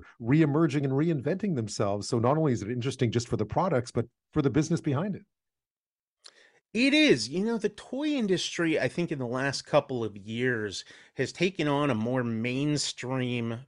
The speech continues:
Speaker 2: focus with people. And I, I think a lot of it actually might have happened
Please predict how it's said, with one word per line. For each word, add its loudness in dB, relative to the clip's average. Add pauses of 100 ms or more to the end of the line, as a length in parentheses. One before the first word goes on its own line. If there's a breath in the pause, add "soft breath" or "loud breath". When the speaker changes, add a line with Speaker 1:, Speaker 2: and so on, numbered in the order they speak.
Speaker 2:
focus -4
with -12
people. -8
And -8
I, -8 (400 loud breath)
I -4
think 0
a -2
lot 4
of 2
it -2
actually -2
might -2
have -10
happened -4